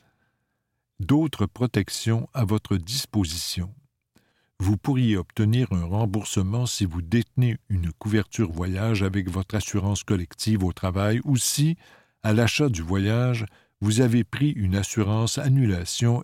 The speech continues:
et interruption de voyage. Votre assurance habitation est aussi susceptible de vous offrir une protection pour vos bagages. Dans tous les cas,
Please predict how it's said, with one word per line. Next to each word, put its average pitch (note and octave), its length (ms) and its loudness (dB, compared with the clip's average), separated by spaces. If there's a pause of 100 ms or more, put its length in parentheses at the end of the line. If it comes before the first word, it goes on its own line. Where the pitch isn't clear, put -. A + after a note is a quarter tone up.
et A#2+ 220 2
interruption B2 800 0
de G#2 60 -2
voyage. F#2 680 -4 (800)
Votre A2 240 2
assurance D3 480 0
habitation G#2+ 760 0
est B2 220 -2
aussi C3 320 -4
susceptible A2+ 960 -2
de F2 140 -2
vous F2+ 260 0
offrir A#2 480 0
une F#2 180 0
protection A#2+ 640 0
pour F2+ 200 -2
vos G2+ 180 2
bagages. F#2+ 640 -2 (680)
Dans A#2+ 180 4
tous F3 180 -2
les A#2+ 160 4
cas, C3+ 360 0